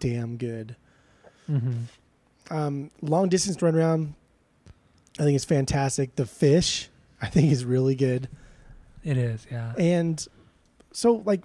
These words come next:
Speaker 1: on my record, I, I had written, I had written a lot of notes about how great, like, Steve Howe sounds and, like, his guitar effects were really good.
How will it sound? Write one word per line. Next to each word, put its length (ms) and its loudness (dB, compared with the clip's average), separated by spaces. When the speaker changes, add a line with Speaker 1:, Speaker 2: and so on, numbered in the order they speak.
Speaker 1:
on 180 0
my 180 2
record, 540 0
I, 140 -4
I 140 0
had 180 2
written, 280 2
I 100 -4
had 120 2
written 160 2
a 40 -2
lot 180 0
of 40 -2
notes 440 -2
about 160 -2
how 140 0
great, 280 -2
like, 160 -6
Steve 260 -2
Howe 220 -2
sounds 460 -2
and, 100 -6
like, 140 -8
his 140 -6
guitar 280 -2
effects 300 -2
were 80 0
really 200 2
good. 300 -2